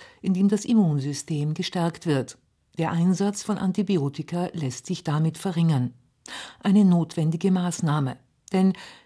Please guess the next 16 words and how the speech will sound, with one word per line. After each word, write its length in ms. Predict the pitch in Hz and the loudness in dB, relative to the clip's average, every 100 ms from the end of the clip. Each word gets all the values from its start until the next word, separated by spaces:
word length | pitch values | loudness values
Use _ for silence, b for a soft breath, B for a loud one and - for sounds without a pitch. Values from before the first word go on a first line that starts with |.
| - | 0
Millionen 520 | 220 208 180 151 135 | 2 4 4 2 0
Bakterien 720 | 139 - 160 160 175 190 190 | -6 -6 -2 0 2 0 0
haben 180 | 185 185 | 0 -2
bereits 380 | 185 180 180 - | -2 -4 -4 -6
Resistenzen 800 | 185 202 - 165 139 - 156 165 B B - | -6 -8 -2 -2 0 -2 -2 -2 B B -10
gegen 200 | 190 220 | 0 2
herkömmliche 720 | 185 160 135 156 147 151 - | 2 0 -2 -4 -4 -4 -4
Antibiotika 760 | - 160 180 190 139 - - 170 | -4 -2 0 0 -2 -6 -8 -4
entwickelt. 680 | 180 - 208 208 143 - - _ _ _ | -4 -2 -2 -2 -6 -6 -16 _ _ _
Damit 280 | 165 175 190 | 0 0 0
sind 160 | 208 202 | -2 -4
viele 380 | - 196 151 | -4 -2 -2
dieser 240 | 143 147 151 | -4 -4 -4
Medikamente 800 | 156 160 165 151 131 139 180 175 | -4 -6 -4 -2 -2 -2 -4 -2
wirkungslos 720 | 202 214 196 180 143 131 - | -2 -2 -2 -4 -4 -6 -4
geworden. 460 | 147 123 123 117 | -4 -2 -4 -8